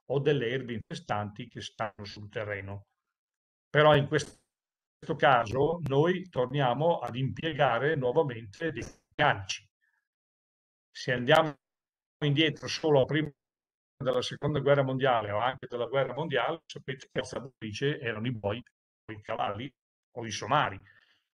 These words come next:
Si può tornare attraverso un'agri-, ad un'agricoltura di quel genere, poi bisogna fare un po' di riflessioni su quello che vuol dire,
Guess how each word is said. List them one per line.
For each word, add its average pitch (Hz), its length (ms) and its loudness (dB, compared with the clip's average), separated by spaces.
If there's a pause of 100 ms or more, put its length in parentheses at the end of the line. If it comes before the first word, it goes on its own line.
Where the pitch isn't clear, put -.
(140)
Si - 140 -8 (120)
può - 120 -8
tornare 147 520 6
attraverso 110 880 -2
un'agri-, 120 360 -10 (320)
ad 120 240 -8
un'agricoltura 143 840 -2
di 127 160 -10
quel 120 200 -8
genere, 101 600 -6 (480)
poi 120 160 -10
bisogna 101 300 -10
fare 104 260 -12
un 98 80 -20
po' 104 140 -10
di 101 100 -12
riflessioni 101 600 -16
su - 140 -16 (100)
quello 104 220 -16
che - 100 -20
vuol 95 220 -18
dire, - 460 -14